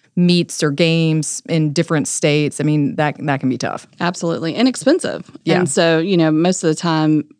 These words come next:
Speaker 2: people are going to share in some regard their extracurricular activity expenses, and we don't have to get into that piece of it, but,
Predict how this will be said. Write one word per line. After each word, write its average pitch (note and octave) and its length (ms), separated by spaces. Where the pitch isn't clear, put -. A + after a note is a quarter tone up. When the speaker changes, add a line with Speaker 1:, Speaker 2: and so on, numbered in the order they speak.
Speaker 2:
people F3+ 260
are D#3+ 80
going F3 260
to - 120
share E3 400
in D3 140
some E3 280
regard D3 540
their D3 140
extracurricular D3+ 680
activity D3+ 440
expenses, C#3+ 720
and C#3+ 200
we F#3+ 60
don't E3 140
have D#3+ 100
to F3 60
get D3+ 160
into D3 240
that D3 280
piece F#3 260
of D3+ 140
it, D3 200
but, - 220